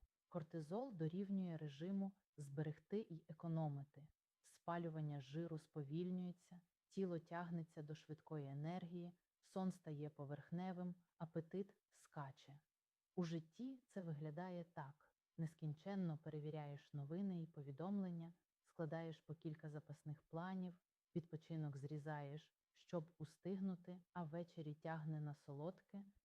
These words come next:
щоб заглушити внутрішній шум.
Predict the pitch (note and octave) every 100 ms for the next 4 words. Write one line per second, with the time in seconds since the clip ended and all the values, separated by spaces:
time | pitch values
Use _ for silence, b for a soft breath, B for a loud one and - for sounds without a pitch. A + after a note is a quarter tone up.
0 | _ _ - - G3 E3 D#3+ D#3+ D#3+ -
1 | G#3+ F3+ D3+ D#3+ E3 - D#3 - C#3+ C#3+
2 | - C3+ C3+